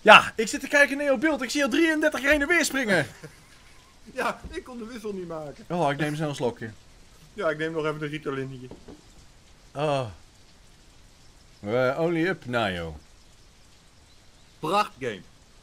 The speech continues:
Speaker 1: Oh. Oh. Krijg je de beste auto van races? Ja, zeker. Vind ik een fijne auto. Oké,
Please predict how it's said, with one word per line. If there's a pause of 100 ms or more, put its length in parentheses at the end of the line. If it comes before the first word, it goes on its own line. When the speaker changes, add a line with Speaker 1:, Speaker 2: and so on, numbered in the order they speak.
(800)
Speaker 1:
Oh. (1500)
Oh. (2250)
Krijg
je
de
beste
auto
van
races?
Ja,
zeker.
Vind
ik
een
fijne
auto.
Oké,